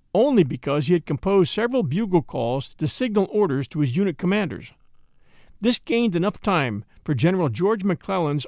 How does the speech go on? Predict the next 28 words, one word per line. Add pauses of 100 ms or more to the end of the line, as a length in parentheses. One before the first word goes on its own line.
(100)
Army
of
the
Potomac (220)
to
safely
withdraw
to
Harrison's
Landing. (1400)
For
his
bravery
on
the
battlefield
that
day, (260)
Butterfield
was
awarded
the
Medal
of
Honor. (1120)
At
Harrison's
Landing,